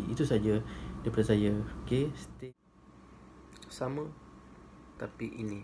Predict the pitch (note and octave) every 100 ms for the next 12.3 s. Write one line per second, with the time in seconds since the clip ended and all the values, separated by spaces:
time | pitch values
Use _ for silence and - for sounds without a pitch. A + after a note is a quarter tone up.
0 | - G#2 G2+ - G2 F#2+ - - - -
1 | - - - - - - - - - -
2 | E3 - - - - A2 G#2+ A2 - G#2
3 | G2+ - - - G2 - - - - -
4 | - - A2 G#2 G2+ - - - F2+ E2+
5 | D#2+ - - - - F#2+ G#2+ C#3 - B2
6 | - - - - - - A2 - G#2+ -
7 | - A#2+ - A2 G2 F2+ A#2+ A2+ A#2 A2+
8 | A2+ - - - - - - - A2 G#2
9 | G#2+ G#2+ G#2+ - - - G#2 G#2+ - -
10 | - - - G#3 - - - - - -
11 | - - - - - - - - - A2
12 | G#2+ - -